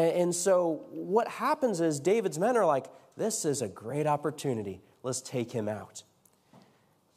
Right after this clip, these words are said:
And David is sitting there for a second like, "Okay, what are we gonna do?" And he goes over there and he, he, it seems like he's in this, this moment of, of decision. Do I kill Saul?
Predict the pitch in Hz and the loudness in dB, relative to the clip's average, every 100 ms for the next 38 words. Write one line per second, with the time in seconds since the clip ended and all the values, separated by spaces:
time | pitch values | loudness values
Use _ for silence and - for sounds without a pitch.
0 | - 127 147 220 180 139 131 - 240 185 | -6 0 2 2 2 0 0 0 0 0
1 | - 127 - 131 139 127 113 107 - 120 | 2 0 0 -2 0 0 0 -4 -10 -8
2 | 151 131 123 123 131 139 196 107 - - | -2 -2 -2 -2 -2 -2 -4 -6 -12 -8
3 | 127 127 170 233 208 185 160 151 143 143 | -4 0 2 2 0 0 0 0 0 -2
4 | 135 - - _ _ _ - 156 147 - | -2 -8 -20 _ _ _ -4 0 0 2
5 | 143 - 208 233 196 170 160 165 147 175 | 0 0 0 2 4 2 2 -2 2 4
6 | 165 151 - 151 131 139 151 170 214 185 | 4 2 2 0 2 2 4 6 4 2
7 | 139 - - - 147 131 - - 123 127 | 0 -2 -6 0 2 2 0 -4 -2 0
8 | - 175 165 117 104 - - _ _ _ | 2 2 2 -2 -6 -14 -20 _ _ _
9 | _ 127 123 - 175 185 - 175 170 165 | _ 2 2 2 2 2 2 2 2 -2
10 | - | -8